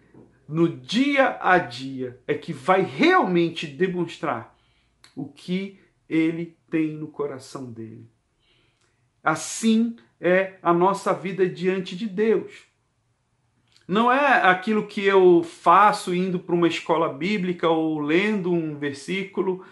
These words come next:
Tudo isso é importante. É importante eu me congregar,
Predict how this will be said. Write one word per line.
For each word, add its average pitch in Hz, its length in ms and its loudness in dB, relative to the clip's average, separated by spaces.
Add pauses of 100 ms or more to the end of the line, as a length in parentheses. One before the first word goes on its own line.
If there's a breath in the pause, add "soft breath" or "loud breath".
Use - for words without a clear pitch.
(280 loud breath)
Tudo 262 280 -2
isso 269 220 0
é 262 40 -2
importante. 220 680 -4
É 196 40 -2
importante 190 500 -8
eu 196 80 0
me 180 80 -4
congregar, 156 880 -2